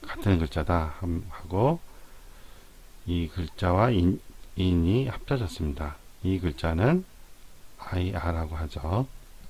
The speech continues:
<clears throat> 아이아 다시 난 이에, 아까 사람인이 있었던 글자와 아주 같죠.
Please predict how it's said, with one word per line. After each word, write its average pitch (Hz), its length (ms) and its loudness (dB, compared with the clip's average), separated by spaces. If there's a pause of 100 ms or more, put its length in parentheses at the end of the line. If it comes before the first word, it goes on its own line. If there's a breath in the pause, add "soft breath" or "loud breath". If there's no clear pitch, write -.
(1120)
<clears throat> 87 200 8 (1120 loud breath)
아이아 98 540 8
다시 - 280 2
난 95 240 8
이에, 82 480 4
아까 87 460 4 (280)
사람인이 131 640 6
있었던 85 360 2
글자와 95 680 0 (380)
아주 87 200 -8
같죠. 90 600 -2